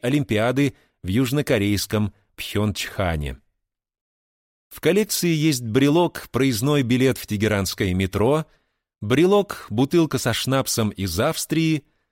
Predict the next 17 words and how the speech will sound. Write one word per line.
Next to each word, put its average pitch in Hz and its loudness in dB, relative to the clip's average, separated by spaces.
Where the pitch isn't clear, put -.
швейцарский 117 0
нож 127 0
и 202 0
рулетка 180 4
из 151 -4
казино 113 -2
«Макао». 104 -4
Есть 117 2
брелок 123 4
из 104 2
золота, 127 0
есть 110 -2
из 104 -2
серебра, 98 0
из 120 -4
кости 110 -2
мамонта, 156 0